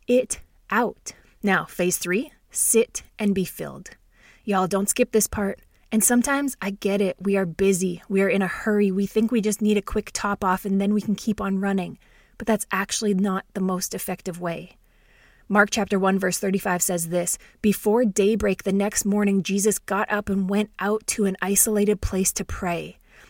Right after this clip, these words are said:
Other translations say very early in the morning. But get this, Jesus went to an isolated place to pray.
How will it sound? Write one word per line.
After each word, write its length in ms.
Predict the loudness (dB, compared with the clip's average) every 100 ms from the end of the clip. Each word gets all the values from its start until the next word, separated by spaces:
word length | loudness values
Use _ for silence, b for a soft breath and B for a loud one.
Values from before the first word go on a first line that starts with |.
| b
Other 180 | 2 4
translations 640 | 2 -2 0 0 0 0
say 180 | 0 0
very 500 | -2 -2 0 0 -2
early 280 | -2 -2 0
in 160 | 0 -2
the 60 | -4
morning. 420 | -4 -8 -10 -14 _ b b b
But 160 | 0 2
get 200 | 0 -2
this, 340 | -4 -8 -10 -14 b b -4
Jesus 420 | 2 2 2 0
went 200 | -2 -2
to 120 | 0
an 120 | 0 0
isolated 640 | 0 2 2 2 2 0 -2
place 340 | -2 0 0
to 120 | -2
pray. 540 | -8 -6 -6 -8 -10